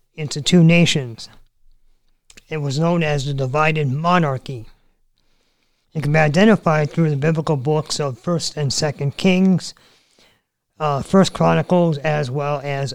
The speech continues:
Isaiah. Now, the fall of, the story of the fall of Judah with the march of Assyria, the Assyrian armies into Jerusalem, is also told by the prophet Isaiah in chapter ten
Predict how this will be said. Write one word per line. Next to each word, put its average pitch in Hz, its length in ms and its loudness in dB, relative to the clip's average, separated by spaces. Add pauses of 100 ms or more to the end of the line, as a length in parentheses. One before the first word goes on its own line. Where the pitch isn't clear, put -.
Isaiah. 135 600 -2 (3250)
Now, 165 120 4
the 160 120 2
fall 226 360 6
of, 151 260 -2 (200)
the 151 120 -14
story 220 260 4
of 180 60 4
the 151 60 -2
fall 156 300 0
of 131 100 -4
Judah 147 460 -4 (880)
with 165 200 -6
the 156 40 -2
march 165 360 2
of 147 120 -6
Assyria, 139 760 -2
the 160 60 -4 (260)
Assyrian 156 400 0
armies 156 400 0
into 139 180 -6
Jerusalem, 135 640 -4 (360)
is 147 160 -2
also 185 340 4
told 160 320 -4
by 147 140 -4
the 139 100 -6
prophet 147 400 -4
Isaiah 139 560 -4 (640)
in 156 320 -4
chapter 147 420 -4
ten 156 560 0